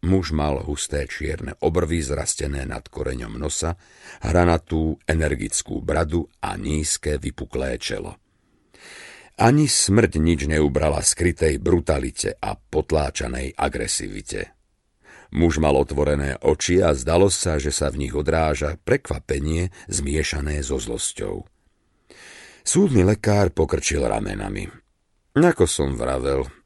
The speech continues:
žiadne bodné rany. Nevidím nejaké stopy násilia.“ „Napriek tomu ho zrejme zavraždili,“ povedal policajný radca. „Aspoň vy tak súdite,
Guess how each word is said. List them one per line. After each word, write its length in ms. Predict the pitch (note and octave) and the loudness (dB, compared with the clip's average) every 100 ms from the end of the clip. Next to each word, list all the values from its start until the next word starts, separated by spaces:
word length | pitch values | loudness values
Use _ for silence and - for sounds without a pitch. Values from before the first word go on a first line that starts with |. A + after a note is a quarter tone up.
| _ - | _ -4
žiadne 480 | F#2+ E3+ F#3 D#3+ C3 | 2 4 2 2 0
bodné 560 | E2+ D#2+ C#2 D2 C2+ - | 0 -2 0 -4 -4 -6
rany. 320 | A1+ A1 A1 _ _ _ _ _ - | -6 -8 -10 _ _ _ _ _ -2
Nevidím 560 | D#3 B2+ A2 F#2+ F#2 F#2 | 2 4 4 4 4 6
nejaké 400 | A2 G#2+ - E2 | 4 4 2 0
stopy 320 | - E2+ D2 | 0 -2 0
násilia.“ 720 | F2 F2+ F2+ - G2 G2+ G1+ - _ _ _ _ _ _ _ _ _ _ _ _ _ - | 0 2 0 -2 -6 -6 -10 -12 _ _ _ _ _ _ _ _ _ _ _ _ _ 0
„Napriek 640 | F#2 F#2 - C#2 C2+ - - | 2 2 0 0 -2 -6 0
tomu 320 | G#2 F3+ E3+ D3 | 2 4 2 0
ho 100 | C3 | -2
zrejme 640 | B2+ D#2 D#2+ D#2+ D#2+ D#2 C#2+ | -2 0 0 0 -2 -2 -4
zavraždili,“ 960 | C2 B1 G#1 G1+ G#1+ G#1 G1+ G1+ G1+ - _ _ _ - - | -2 -4 -4 -8 -8 -10 -12 -10 -10 -12 _ _ _ -20 0
povedal 460 | - B2+ F#2+ D#2+ D2 | 6 6 6 4 4
policajný 760 | E2 D#2 - D#2 C#2+ D2+ D2 | 2 2 2 2 2 0 0
radca. 460 | C2 - - A#1+ - _ _ _ _ _ _ _ _ - - | -4 -6 -6 -6 -10 _ _ _ _ _ _ _ _ -20 0
„Aspoň 640 | D3 - - C#3+ D3+ C#3+ | 2 2 0 0 0 -2
vy 160 | E3 G#3 | -4 -6
tak 240 | - - | -6 -6
súdite, 800 | - - D#2+ C#2 B1+ A#1 - A#1 | -4 -2 0 -2 -4 -6 -4 -4